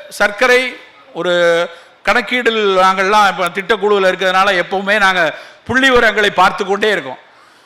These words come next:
கிட்டத்தட்ட தமிழ்நாட்டுல வந்து ஒரு மூன்றரை, மூணு கோடியே அறுபது லட்சம் பெண்கள் இருக்காங்க, மூணு கோடியே ஐம்பத்தஞ்சு லட்சம் ஆண்கள் இருக்காங்க, எழுபத்தஞ்சு லட்சம் குழந்தைகள் இருக்கு.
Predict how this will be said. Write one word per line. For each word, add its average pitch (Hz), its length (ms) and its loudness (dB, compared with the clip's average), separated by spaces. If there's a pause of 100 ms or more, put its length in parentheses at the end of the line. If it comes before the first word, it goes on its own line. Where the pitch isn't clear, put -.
கிட்டத்தட்ட 226 420 -2
தமிழ்நாட்டுல 233 580 0
வந்து 220 220 -6
ஒரு 220 340 -2 (240)
மூன்றரை, 226 400 -2
மூணு 233 300 -2
கோடியே 226 260 2
அறுபது 214 380 4
லட்சம் 190 280 -2
பெண்கள் 226 300 -2
இருக்காங்க, 190 440 -2
மூணு 214 240 -6
கோடியே 208 260 2
ஐம்பத்தஞ்சு 196 440 -2
லட்சம் 175 260 -2
ஆண்கள் 226 300 0
இருக்காங்க, 185 400 -2 (420)
எழுபத்தஞ்சு 220 540 0
லட்சம் 196 280 -4
குழந்தைகள் 233 420 0
இருக்கு. 151 320 -6